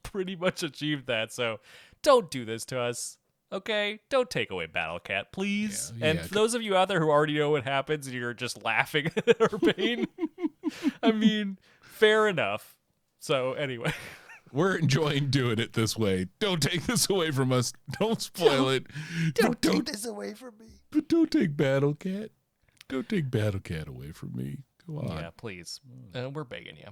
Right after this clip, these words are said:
Speaker 2: Mm.
Speaker 1: Um, well, then we cut to the throne room where, uh, Adam is, uh, making a speech. And, uh, you know, <laughs> I gu-, I guess you could just, like, everyone was just almost blown up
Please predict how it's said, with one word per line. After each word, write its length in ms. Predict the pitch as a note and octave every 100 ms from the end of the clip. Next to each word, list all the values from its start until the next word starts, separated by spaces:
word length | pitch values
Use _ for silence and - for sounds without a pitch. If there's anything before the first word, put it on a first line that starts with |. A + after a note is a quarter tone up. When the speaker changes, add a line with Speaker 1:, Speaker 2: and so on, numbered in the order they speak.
| - _ _ C#3+
Speaker 2:
Mm. 380 | C#3 C#3 C3
Speaker 1:
Um, 340 | B2+ B2 A#2+ C#3 _ -
well, 80 | C#3+
then 180 | D3+ A3
we 80 | G#3+
cut 220 | F3+ E3+
to 80 | D3
the 120 | C#3
throne 380 | - C3+ C3 B2
room 280 | B2+ D#3 F#3
where, 280 | A#2+ G#2 G#2+
uh, 260 | G#2+ G2+
Adam 380 | B2 C3 C3 B2+
is, 460 | A#2+ A#2+ A2 G#2+ A2+
uh, 320 | G#2 G2 G2 - - -
making 400 | A#2+ C3 D#3 D3
a 120 | B2+
speech. 880 | A2 - - - A2 F3 - - - _ _ _ _ D#3
And, 460 | C3+ C3+ C3 B2+
uh, 720 | C3+ B2+ B2 B2 B2 B2 A#2+ A#2+ - -
you 100 | A3
know, 240 | F#3+ D#3+ - - -
<laughs> 280 | _ _ -
I 60 | C#3+
gu-, 260 | C#3 D3+ E3+
I 80 | F3
guess 240 | A3+ A3+
you 60 | G3
could 100 | F3+
just, 200 | D#3+ F3
like, 280 | C#3 A#2+ _ - -
everyone 300 | E3 B3+ B3
was 140 | F3+ C3+
just 340 | C#3+ D#3+ D3 B2 A2+ - -
almost 420 | C#3 E3+ E3 C3
blown 360 | B2+ B2+ C#3+ A#2+
up 340 | G#2+ F#2+